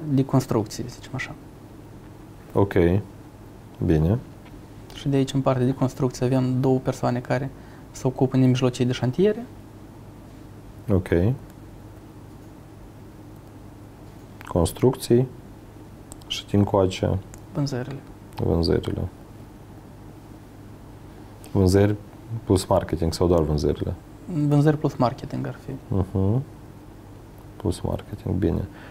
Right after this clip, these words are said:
Speaker 2: La construcții, la tine iar se divizează în două, da?
Speaker 1: Da.
Speaker 2: E șef șantier
Speaker 1: Șantier.
Speaker 2: unu, da?
Speaker 1: Da.
Speaker 2: Și șef șantier doi.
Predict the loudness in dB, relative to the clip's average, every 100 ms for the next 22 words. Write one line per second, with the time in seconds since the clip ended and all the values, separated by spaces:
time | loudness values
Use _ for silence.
0 | -18 0 4 6 4 2 6 4 4 6
1 | 8 6 2 0 2 4 6 6 6 4
2 | 6 8 8 8 6 6 6 8 8 8
3 | 4 -2 -18 -18 -4 4 6 4 0 -16
4 | -6 -4 -4 -8 -20 -20 -6 4 6 8
5 | 8 8 8 6 4 2 -4 -10 -18 -20
6 | -18 -18 -18 -18 -18 -18 -18 -20 -20 -20
7 | -20 -20 -18 -18 -18 -18 -20 -20 -20 -20
8 | -20 -20 -20 -20 -20 -20 -20 -20 -20 -18
9 | -2 0 6 6 6 2 -10 -16 -18 -18
10 | -18 -8 -2 4 4 6 8 8 8 10
11 | 8 6 4 -6 -16 -12 2 4 6 2
12 | -8 -6 -6 -6 -10 -2 6 6 6 4
13 | 4 4 2 -10 -12 0 2 4 6 6
14 | 8 6 6